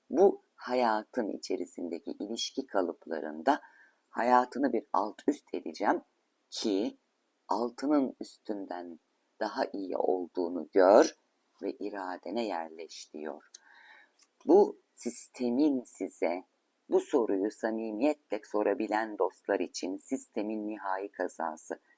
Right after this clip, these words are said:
kaçış yok, kader müdahalesi burası. O alt üst olma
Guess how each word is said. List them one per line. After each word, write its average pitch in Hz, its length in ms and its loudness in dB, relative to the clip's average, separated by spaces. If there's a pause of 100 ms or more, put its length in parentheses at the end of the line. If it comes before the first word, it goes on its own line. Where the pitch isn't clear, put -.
(140)
kaçış - 520 -4
yok, - 220 -4 (220)
kader 120 380 6
müdahalesi 82 760 -6
burası. - 420 -8 (300)
O - 160 6
alt 110 320 8
üst - 260 -4
olma 110 520 2